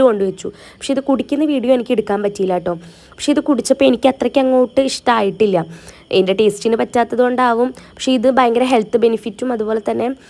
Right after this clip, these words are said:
നമ്മുടെ ഈ ചൂടിന് ഭയങ്കര സൂപ്പറാണെന്നൊക്കെ ഞാൻ കേട്ടിട്ടുണ്ട്. പക്ഷേ എനിക്ക് നമ്മുടെ നോർമൽ ഫ്രൂട്ട് ജ്യൂസൊക്കെ തന്നെയാണ് ഇഷ്ടമായത്. ഇതെനിക്ക് അത്രയ്ക്ക് അങ്ങോട്ട് ഇഷ്ടപ്പെട്ടിട്ടില്ല. പക്ഷേ ഇത് കൃഷി ചെയ്യുന്ന അല്ലെങ്കിൽ ഇത് ഒരുപാട് കിട്ടുന്ന സ്ഥലത്തുള്ള ആളുകൾക്കൊക്കെ ഇത് ഭയങ്കര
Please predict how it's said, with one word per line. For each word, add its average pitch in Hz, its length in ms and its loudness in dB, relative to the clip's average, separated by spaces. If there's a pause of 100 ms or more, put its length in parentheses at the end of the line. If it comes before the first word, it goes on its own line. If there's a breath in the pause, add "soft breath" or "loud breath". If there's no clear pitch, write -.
(340 loud breath)
നമ്മുടെ 226 320 2
ഈ - 20 2 (120)
ചൂടിന് 220 400 2
ഭയങ്കര 214 460 -2 (600 loud breath)
സൂപ്പറാണെന്നൊക്കെ 262 680 2
ഞാൻ 254 120 0
കേട്ടിട്ടുണ്ട്. 226 480 0
പക്ഷേ 214 200 -6
എനിക്ക് 220 260 -4
നമ്മുടെ 269 240 -2 (100)
നോർമൽ 254 400 -4 (340 loud breath)
ഫ്രൂട്ട് 254 300 2
ജ്യൂസൊക്കെ 247 400 0
തന്നെയാണ് 226 320 0
ഇഷ്ടമായത്. 190 500 2 (340 loud breath)
ഇതെനിക്ക് 226 320 2
അത്രയ്ക്ക് 208 320 0
അങ്ങോട്ട് 214 280 2 (100)
ഇഷ്ടപ്പെട്ടിട്ടില്ല. 190 600 -4 (460 loud breath)
പക്ഷേ 277 200 -2
ഇത് 277 120 2 (400)
കൃഷി 254 260 -4
ചെയ്യുന്ന 277 240 2
അല്ലെങ്കിൽ 254 240 -4
ഇത് 285 80 2 (160)
ഒരുപാട് 254 380 0 (140)
കിട്ടുന്ന 254 380 -2
സ്ഥലത്തുള്ള 254 440 -2 (120)
ആളുകൾക്കൊക്കെ 233 540 -2
ഇത് 247 100 -4
ഭയങ്കര 226 280 -4